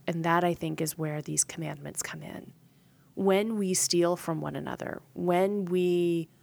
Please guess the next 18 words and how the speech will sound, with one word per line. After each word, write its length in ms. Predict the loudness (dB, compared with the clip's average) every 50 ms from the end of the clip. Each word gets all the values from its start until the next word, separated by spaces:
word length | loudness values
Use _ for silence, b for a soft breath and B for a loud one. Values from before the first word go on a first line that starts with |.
| b b b b -4
long 600 | -2 0 4 4 6 6 4 4 2 0 -2 -4
for 220 | 0 2 2 2
what 340 | 4 2 2 2 0 0 -2
another 360 | 0 0 2 2 2 2 0 -2
person 360 | -4 -2 0 2 2 2 0
has, 680 | -2 -4 -2 -2 -2 -2 -2 -4 -2 0 0 2 2
when 200 | 2 2 2 2 2
we 180 | 2 0 0
lie 720 | 0 0 2 2 2 2 2 2 4 4 4 2 2 0 0
or 160 | 0 0 2
say 560 | 2 2 2 2 2 0 2 4 4 4 4
things 340 | 4 2 0 0 2 2 2
about 200 | 2 0 0 -2
another 240 | -2 -2 -2 -4 -4
person 340 | -4 -2 0 2 2 2 0
that 100 | 0 0
are 80 | 0
untruth, 800 | 0 0 -2 -4 -6 -4 0 2 2 4 2 2 -2 -4 -10 -14